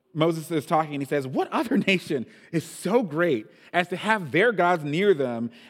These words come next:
as the way the Lord our God is near us whenever we pray?" Whenever we pray.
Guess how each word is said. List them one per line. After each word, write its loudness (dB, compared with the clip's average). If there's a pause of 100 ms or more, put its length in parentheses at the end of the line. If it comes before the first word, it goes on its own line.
(100)
as 2
the 0
way 4
the 0
Lord 4
our -4
God -2
is -6
near -2
us -2
whenever -6
we -4
pray?" -4 (180)
Whenever 0
we -2
pray. -4